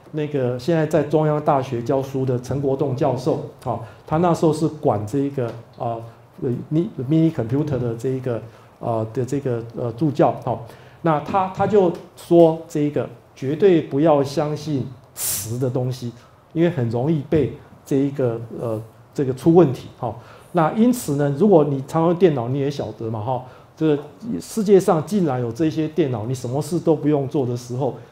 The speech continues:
跑个十几二十分钟它就挂掉了哈。你们当然知道我要讲的是哪一种作业系统哈。好，那因此呢，这一个，啊，我们怎么样来应付这一种问题呢哈？例如说，你今天要交这个作业了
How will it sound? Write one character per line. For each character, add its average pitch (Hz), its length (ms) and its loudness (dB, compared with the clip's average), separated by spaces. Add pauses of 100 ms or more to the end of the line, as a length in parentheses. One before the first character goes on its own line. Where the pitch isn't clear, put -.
(100)
跑 123 180 0
个 139 160 0
十 147 160 -4
几 135 180 -6
二 151 120 0
十 139 120 -6
分 139 120 -2
钟 131 160 -2
它 131 100 0
就 131 120 0
挂 131 260 0
掉 113 220 -4
了 127 60 -12 (160)
哈。 107 140 -8 (300)
你 117 80 -4
们 127 80 -2
当 160 160 0
然 135 100 -2
知 135 100 -8
道 147 100 2
我 127 60 0
要 139 80 -2
讲 104 160 -6
的 107 60 -6
是 127 120 -6
哪 113 180 -4
一 131 40 0
种 107 200 -6
作 120 180 0
业 113 80 0
系 113 220 -6
统 98 120 -10 (120)
哈。 107 120 -8 (560)
好， 180 300 4 (320)
那 185 320 4
因 254 180 4
此 190 220 2
呢， 175 240 4 (160)
这 196 120 8
一 196 100 6
个， 160 360 4
啊， 139 200 2
我 135 180 -2
们 151 140 0
怎 156 120 -2
么 160 80 2
样 196 280 4
来 139 160 -4
应 190 260 2
付 180 240 -2
这 160 140 0
一 160 80 6
种 123 240 -2 (160)
问 160 160 6
题 - 220 -10
呢 110 200 -4
哈？ 127 180 0 (300)
例 233 120 4
如 196 140 6
说， 196 240 6 (260)
你 139 140 -4
今 202 220 -2
天 190 160 2
要 180 160 2
交 170 260 2
这 165 140 -2
个 143 140 0
作 147 260 2
业 139 160 2
了 107 80 -6